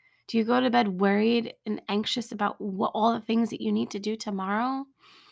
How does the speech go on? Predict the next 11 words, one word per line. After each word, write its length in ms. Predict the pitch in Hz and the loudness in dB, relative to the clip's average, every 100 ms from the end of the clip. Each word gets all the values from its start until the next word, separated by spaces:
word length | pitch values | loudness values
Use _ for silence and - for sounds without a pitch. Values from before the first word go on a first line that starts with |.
| _ _ _ - | _ _ _ -4
Or 120 | 233 | 0
do 100 | 220 | 4
you 140 | 240 | 4
maybe 320 | 233 233 247 240 | 4 2 0 -2
sit 320 | - 240 - | 0 0 -2
with 140 | 220 | -6
a 60 | 208 | -4
notepad 680 | 196 202 226 208 202 208 208 - | -2 -2 -2 -4 -2 -2 -6 -8
and 440 | - 196 202 196 196 _ - _ | -4 -4 -4 -6 -10 _ -20 _
write 200 | 214 220 | -2 0
down 260 | 226 214 220 | 0 -2 -2